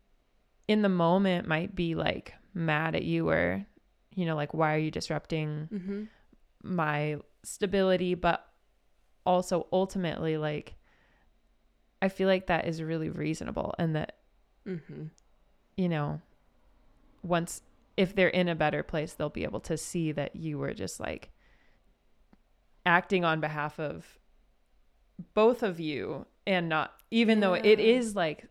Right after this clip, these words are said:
Speaker 1: s-, saving yourself <laughs> and also
Speaker 2: Mm-hmm.
Speaker 1: it is, like,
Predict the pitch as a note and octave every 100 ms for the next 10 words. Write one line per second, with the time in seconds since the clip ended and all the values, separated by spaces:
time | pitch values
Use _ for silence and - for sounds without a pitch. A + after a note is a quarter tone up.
0 | _ - - - - - - F3 E3 F3
1 | E3 D#3+ - D3+ G#3 - - - A#3 -
2 | - F#3+ - E3+ D#3+ E3 G#3 D3+ F3 E3+
3 | F3+ _ _ _ _ _ - E3+ D3+ D3
4 | G2 F#2+ -